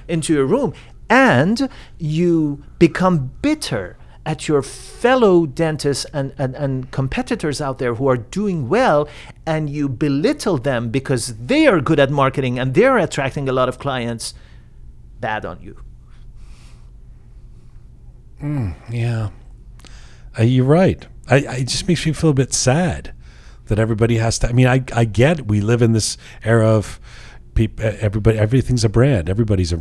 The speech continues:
Speaker 2: a brand. And, and, and if you sit in the dentist office alone, somebody else will, because it's a competitive world too. And so, uh, but I, there's something about it that feels, um, uh, it feels rat racy,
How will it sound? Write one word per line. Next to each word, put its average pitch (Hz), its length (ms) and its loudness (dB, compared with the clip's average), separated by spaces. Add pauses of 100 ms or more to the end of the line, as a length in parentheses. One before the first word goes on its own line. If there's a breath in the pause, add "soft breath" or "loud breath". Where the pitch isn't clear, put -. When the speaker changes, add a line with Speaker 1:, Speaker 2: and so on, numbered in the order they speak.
Speaker 2:
a 92 120 -6
brand. 82 320 -4
And, 104 240 0 (300 loud breath)
and, 110 240 2
and 113 200 2
if 117 120 2
you 117 60 2
sit 135 200 4
in 123 100 2
the 123 80 4
dentist 120 300 0
office 120 240 2
alone, 120 280 4
somebody 123 260 0
else 123 200 0
will, 131 200 2 (220 loud breath)
because 131 240 4
it's 117 100 0
a - 40 -6
competitive 135 540 2
world 82 280 -2
too. 147 280 2
And 92 160 -2
so, 98 380 0 (580 loud breath)
uh, 104 200 2
but 120 200 4
I, 131 120 4 (180)
there's 135 300 4
something 165 360 0
about 127 260 2
it 123 120 0
that 113 160 -2
feels, 113 640 -2 (120)
um, 101 420 -2 (640 loud breath)
uh, 92 480 0 (720)
it 131 120 -16
feels 123 260 0
rat 123 340 2
racy, 98 560 -2